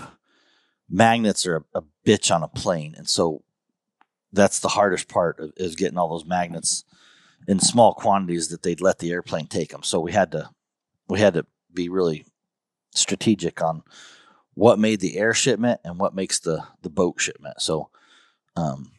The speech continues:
unfortunately, we don't have the triple mount batter-, or magnets without the ground plane, at least for another three or four weeks. So, anyways.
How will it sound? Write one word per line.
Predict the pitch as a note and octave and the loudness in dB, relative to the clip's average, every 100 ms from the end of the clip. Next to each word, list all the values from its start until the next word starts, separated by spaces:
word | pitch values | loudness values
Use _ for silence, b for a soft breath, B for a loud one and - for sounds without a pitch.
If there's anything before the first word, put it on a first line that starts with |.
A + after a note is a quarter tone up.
| _ _ _ _ _ - | _ _ _ _ _ -4
unfortunately, | G#2+ F#2+ A2 G#2 G#2+ | -2 2 2 2 0
we | F#2 | -2
don't | G2+ G2+ - | 0 0 0
have | G#2 F#2+ E2+ | 2 2 -2
the | F2 | -4
triple | - A#2+ G#2 | -2 -2 0
mount | G2 F#2 - | 0 0 2
batter-, | A#2+ B2+ B2+ | 2 2 0
or | G#2+ F#2+ | 0 0
magnets | E2 A2+ B2 C3+ C#3 - - - _ _ _ _ _ _ | 2 2 2 0 -2 -4 -4 -10 _ _ _ _ _ _
without | F2 G2+ B2+ - | 0 6 6 4
the | G2+ | 0
ground | A2+ G#2 F#2+ | 2 2 0
plane, | G2 F#2 F2 - _ _ _ _ G#2+ | -2 -4 -6 -14 _ _ _ _ 0
at | F2+ | 4
least | G#2+ - | 2 0
for | G#2 | 0
another | G2+ F2+ | 0 0
three | - G2 | -2 -6
or | E2+ | -4
four | F2+ D#2+ | -4 -4
weeks. | D2 C2 - - - - | -6 -8 -8 -8 -16 -10
So, | - C#2+ _ _ - | -8 -8 _ _ 4
anyways. | D#3+ F#2+ - | 4 4 -2